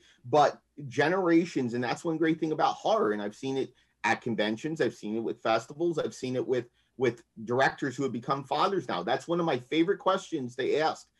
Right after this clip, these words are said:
is, and I've asked this to some of the best ones out there, you know, as you become a father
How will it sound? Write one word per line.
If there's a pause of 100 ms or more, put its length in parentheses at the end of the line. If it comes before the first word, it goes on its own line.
(260)
is, (420)
and
I've
asked
this
to
some
of
the
best
ones
out
there, (300)
you
know, (180)
as
you
become
a
father